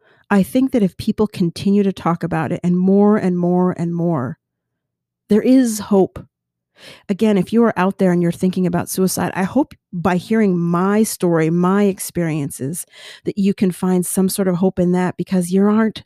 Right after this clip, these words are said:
alone. You are not alone. When you're in the throes of depression and s-, anxiety and suicidal thoughts and all of that, you feel like you're the only one. Everyone else, I used to say,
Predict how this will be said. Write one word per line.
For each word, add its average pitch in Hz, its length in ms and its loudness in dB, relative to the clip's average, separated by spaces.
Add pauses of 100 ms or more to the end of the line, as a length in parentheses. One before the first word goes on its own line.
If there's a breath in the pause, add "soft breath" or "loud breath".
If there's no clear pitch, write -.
alone. 202 480 4
You 196 140 4
are 190 100 2
not 196 420 0 (100)
alone. 190 600 2 (280 loud breath)
When 214 120 4
you're 208 240 4
in 254 240 6
the 240 80 4
throes 202 400 2
of 175 80 -4
depression 185 600 0
and 147 160 -2
s-, - 360 -8 (140)
anxiety 190 720 2
and 139 100 -6
suicidal 214 640 0
thoughts 202 380 -2
and - 80 -8
all 202 200 2
of 180 100 -2
that, 175 200 -4 (300 loud breath)
you 220 100 4
feel 247 240 0
like 247 220 0
you're 233 160 4
the 202 240 0
only 240 420 6
one. 214 460 2 (240 loud breath)
Everyone 247 480 2
else, 196 240 -2
I 226 60 2
used 285 200 -2
to 269 80 -8
say, 180 400 0